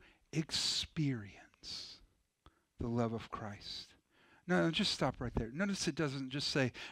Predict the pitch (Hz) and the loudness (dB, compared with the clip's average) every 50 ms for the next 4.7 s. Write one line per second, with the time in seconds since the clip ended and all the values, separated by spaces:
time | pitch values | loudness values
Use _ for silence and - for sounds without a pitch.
0 | - - 139 139 139 139 147 135 143 156 147 135 127 131 123 123 120 120 123 120 | -10 0 2 2 4 4 2 4 4 4 4 4 2 2 2 2 4 2 2 2
1 | 143 160 160 139 - - _ _ _ _ _ _ _ _ _ _ _ _ _ _ | 0 0 -2 -2 -6 -16 _ _ _ _ _ _ _ _ _ _ _ _ _ _
2 | _ _ _ _ _ - 139 151 147 143 147 147 - - - 151 139 - - - | _ _ _ _ _ 6 8 8 8 8 6 2 2 2 2 2 2 2 2 4
3 | - 175 156 139 - - - 165 151 143 139 135 123 120 131 143 147 143 147 135 | 6 6 4 6 4 2 2 4 4 6 6 6 6 6 4 4 4 4 4 4
4 | 139 127 135 139 147 151 139 113 - - 135 127 123 | 4 6 6 4 4 2 2 0 -2 -2 -2 -2 -2